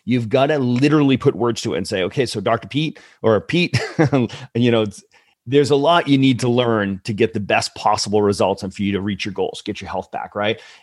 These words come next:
There's things that you need to start to start. To be honest with you, that you don't even know what to ask me, right? So I'm not gonna wait for you to ask me.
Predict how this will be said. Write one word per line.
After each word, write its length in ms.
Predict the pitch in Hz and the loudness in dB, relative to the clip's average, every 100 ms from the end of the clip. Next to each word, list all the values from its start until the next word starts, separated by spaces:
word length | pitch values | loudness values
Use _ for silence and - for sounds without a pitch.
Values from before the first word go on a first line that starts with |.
| _ | _
There's 140 | 110 120 | -4 0
things 240 | 151 156 | 0 0
that 80 | 135 | 0
you 100 | 131 | 2
need 160 | 127 104 | 2 0
to 60 | |
start 300 | 107 131 120 | -4 0 0
to 120 | 131 117 | -2 -4
start. 260 | 127 117 | -4 -6
To 80 | 113 | -2
be 100 | 151 | 2
honest 280 | 135 139 135 | 2 2 0
with 100 | 156 | 0
you, 140 | 165 | 0
that 280 | 127 131 139 | 2 0 0
you 140 | 127 | 2
don't 140 | 151 165 | 2 4
even 200 | 131 117 | 2 2
know 120 | 120 | 2
what 160 | 117 - | 2 0
to 160 | 113 | -4
ask 200 | 95 104 | -4 -6
me, 120 | 90 | -8
right? 200 | 82 101 | -4 -4
So 120 | 101 120 | -4 -4
I'm 100 | 113 | 0
not 160 | 123 | -2
gonna 140 | 127 104 | -2 -4
wait 240 | 104 107 | -4 -4
for 100 | - | -6
you 60 | 98 | -6
to 80 | |
ask 260 | 87 98 - | -4 -6 -6
me. 160 | 98 | -12